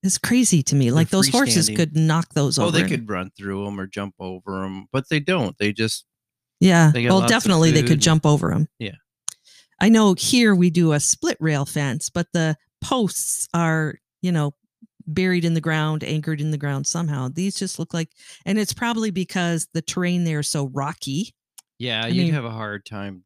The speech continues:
Speaker 2: digging holes in the ground right
Speaker 1: Right.
Speaker 2: there.
Speaker 1: I mean, Big Sky is in the northern end of the Rocky Mountains, so
Speaker 2: Yeah, I, I'm pretty sure that digging anywhere there is,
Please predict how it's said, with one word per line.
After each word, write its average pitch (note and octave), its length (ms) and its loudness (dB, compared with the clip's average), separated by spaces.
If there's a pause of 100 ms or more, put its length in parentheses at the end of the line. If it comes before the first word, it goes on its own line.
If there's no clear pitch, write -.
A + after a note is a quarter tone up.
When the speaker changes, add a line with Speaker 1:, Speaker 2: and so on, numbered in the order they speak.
Speaker 2:
digging F#2 320 -8
holes F2 420 -12
in F2 80 -6
the E2 60 -6
ground E2 420 -6
right D#3+ 80 4
Speaker 1:
Right. D3 200 6
Speaker 2:
there. - 320 -10 (440)
Speaker 1:
I G3 80 4
mean, G#3+ 300 8 (360)
Big G#3+ 200 2
Sky E3 680 4 (280)
is E3+ 500 2
in E3+ 200 2
the D#3+ 80 4
northern E3 460 2
end E3 280 2
of D3 120 0
the D3 120 0
Rocky D3+ 360 0
Mountains, D3+ 560 0
so D3 480 0 (480)
Speaker 2:
Yeah, A#2+ 380 -6 (180)
I, - 100 -10
I'm D3 100 -8 (180)
pretty F#3+ 240 -8
sure D3+ 280 -8
that A2 280 -8
digging A2+ 380 -6
anywhere G#2 520 -6
there G2+ 440 -6 (100)
is, - 420 -10